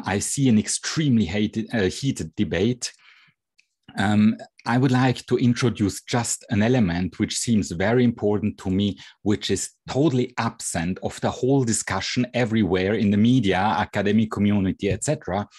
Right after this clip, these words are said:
It's simply the fact that if you look in particular at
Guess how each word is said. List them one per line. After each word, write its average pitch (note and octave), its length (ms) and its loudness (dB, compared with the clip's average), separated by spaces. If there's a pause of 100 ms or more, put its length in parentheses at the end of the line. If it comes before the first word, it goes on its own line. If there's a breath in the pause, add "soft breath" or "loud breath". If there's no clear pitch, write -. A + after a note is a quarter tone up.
(320 loud breath)
It's A2 220 -4
simply D#3 380 -2
the A2+ 120 -2
fact C#3 580 -2
that F#2 200 -4 (460 loud breath)
if C#3 240 0
you D3 100 4
look C3+ 300 2 (100)
in G2 260 0
particular C3+ 840 -2
at E2+ 180 -6